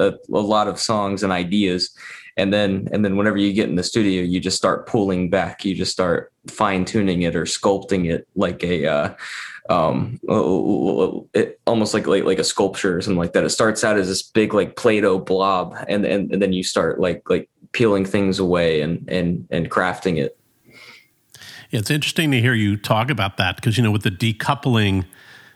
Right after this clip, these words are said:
Speaker 2: you know, of music and kind of it becoming a singles world or track at a time dropping s-, world, um, it's interesting to see you kind of put effort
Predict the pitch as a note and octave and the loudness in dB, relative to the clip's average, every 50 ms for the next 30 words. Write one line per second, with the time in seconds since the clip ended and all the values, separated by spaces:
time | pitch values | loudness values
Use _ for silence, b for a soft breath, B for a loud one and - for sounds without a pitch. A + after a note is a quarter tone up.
0 | B B B _ - F#3+ F#3 A#2 G2 F#2+ G2+ G2 F#2 A2 A2 A#2 A2+ F#2+ A2 G2+ | B B B _ 0 2 2 2 2 2 2 2 4 4 4 4 4 4 2 2
1 | G2 - - G2+ F#2+ G2 A2 G2 G2 G2+ F#2+ G2 F#2 - G2 F#2+ - - G#2 F#2+ | 0 0 0 0 0 2 2 2 2 2 0 0 -2 -2 -2 -2 0 0 2 2
2 | G2 F#2 F#2 F2 - - - A2 G#2+ G2+ G#2 G#2 F#2+ F2 F#2 F#2 F#2+ F#2+ F#2 F2+ | 2 2 2 0 0 2 2 2 4 4 2 2 2 0 0 2 2 2 2 0
3 | F#2 F2+ F2+ - D#2+ E2+ - - A2 G2+ F2+ - - G#2 F2+ E2+ E2 - - F2+ | 0 0 -2 -2 -4 -4 -2 -2 0 0 0 0 -2 -4 -4 -2 -2 -2 0 0
4 | F2+ F2 F2 F2 G2 F#2 F2+ F2 E2 - - F2 F2 E2+ E2 E2 D2+ - - - | 0 0 0 0 0 0 0 -2 -2 -2 -2 -2 -2 -2 -2 -4 -4 -6 -8 -8
5 | - - - A2 G#2+ G#2 F2+ F2 F2 E2+ F#2+ B2 C3+ - B B B B B B | -8 -6 -4 0 0 0 0 0 0 -2 -2 -2 -4 -6 B B B B B B
6 | B B B B B - G2+ G2 F#2 F#2 F#2 F2 F#2 G2 G2 A2+ - _ - C3 | B B B B B -6 -4 -2 0 0 0 0 0 -2 -2 -4 -6 _ -4 -2
7 | A#2+ G#2 - C#3 C#3 - D#3 B2+ - - A#2+ A#2 G#2+ F#2+ - - A2+ G#2 G#2 G2 | 0 2 2 2 2 2 0 0 2 2 2 4 2 2 2 2 2 2 2 2
8 | - - A2+ G2 G2+ G2+ - - - F#2 - - - A2 A2+ - - A2+ G2+ G2+ | 2 2 0 2 0 -2 -2 -2 -2 -2 -2 -2 0 0 0 0 2 0 0 0
9 | F#2+ - - | -2 -4 -8